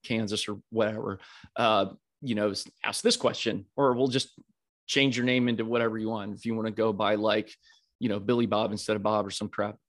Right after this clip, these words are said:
that's all good. Uh, but our Gmail is I K A G B pod at gmail dot com. Conveniently, that is also our Twitter handle at I K A G B pod.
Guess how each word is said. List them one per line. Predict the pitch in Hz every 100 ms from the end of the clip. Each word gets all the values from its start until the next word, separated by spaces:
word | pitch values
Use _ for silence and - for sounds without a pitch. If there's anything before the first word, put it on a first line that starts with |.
| -
that's | 113
all | 110 104
good. | 110 113 117 - - _ -
Uh, | 131 120
but | 113 135 120
our | 139 139 160 147
Gmail | 117 156 143 117 -
is | 117 117 - -
I | 123 147 175 -
K | 147 139
A | 123 131
G | 123 131
B | 120 123
pod | - 107 104 107 -
at | 117 - 120
gmail | 131 120 113
dot | 110 107
com. | - 120 98 98 _ - _
Conveniently, | - 180 135 208 269 - 117 120 - _ -
that | 262
is | 294
also | - 117 143
our | 175
Twitter | 180 - 202
handle | 127 120 104 104
at | 160 185 - _ -
I | 110
K | -
A | 98 107
G | 104 107
B | 107
pod. | 104 113 113 143